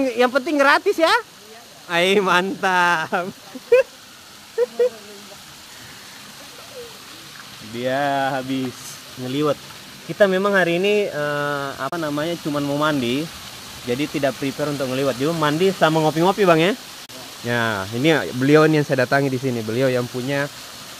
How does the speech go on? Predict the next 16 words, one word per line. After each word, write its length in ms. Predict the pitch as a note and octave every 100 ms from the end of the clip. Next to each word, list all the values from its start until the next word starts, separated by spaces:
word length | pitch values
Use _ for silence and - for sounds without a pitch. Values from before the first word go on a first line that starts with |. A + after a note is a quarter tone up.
| A2
eh, 380 | A#2 A#2+ A#2+ A#2
wilayah, 480 | B2 A#2+ B2+ C#3+ B2
artinya 240 | C3 D3+ C#3
dia 160 | D#3+
navigator 480 | D3+ C#3 C3+ B2 C3 A#2+
saya 160 | D3 C#3
di 40 |
sini. 180 | C#3+ B2+ - - - - - - - - B2+
Namanya 640 | A#2+ A#2+ A#2 C3 D3 D#3+ D#3 - - - - - - - - - - A2+
Bang 160 | B2+ C#3 C3+
Ruslan, 640 | C3+ C3 - C#3+ C#3 B2 G#2+ G#2
ya, 160 | A2+
navigator 560 | B2 A#2 A#2+ A2 A2+ A#2+ A2+
Daeng 240 | A#2 C3 C3
selama 400 | B2 A#2+ C3+ C#3+
di 320 | C#3 C#3+ D3+